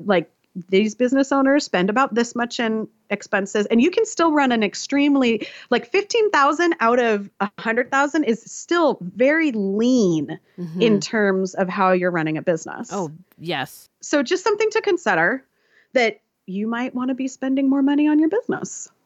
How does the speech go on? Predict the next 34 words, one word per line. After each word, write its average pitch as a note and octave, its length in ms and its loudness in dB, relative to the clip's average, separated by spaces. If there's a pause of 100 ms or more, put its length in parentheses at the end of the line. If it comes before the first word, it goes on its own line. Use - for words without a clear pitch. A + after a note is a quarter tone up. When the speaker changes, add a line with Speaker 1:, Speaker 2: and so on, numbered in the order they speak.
(120)
Speaker 1:
If A3 200 2
you B3 200 4
wanna D#4 240 4
make D4+ 240 2
money, E4+ 400 4 (640)
spend F#3+ 420 0
a - 20 2
little C4+ 220 4
bit D#4+ 100 0
more F4+ 160 4
money A4+ 380 0 (320)
on C4+ 160 4
the, D4+ 200 2
on E4+ 120 4
the D4+ 80 2
right F#3+ 240 -2
things, - 440 -10
obviously, - 460 -4 (240)
you G#3 80 0
know, G3 120 -4
Speaker 2:
Mm-hmm. G3 140 -10
Speaker 1:
make F#3 120 -4 (240)
wise E3 240 0
decisions, F3 520 -8
but. D#3+ 260 -8 (260)
Speaker 2:
No, A3 260 -2
I G#3 120 2
love G#3 240 -2
that. F#3+ 220 -2
I'm, G3 160 -2 (160)
I'm A3 140 -2
just, - 340 -2 (300)
I'm G#3+ 220 0
just B3 200 0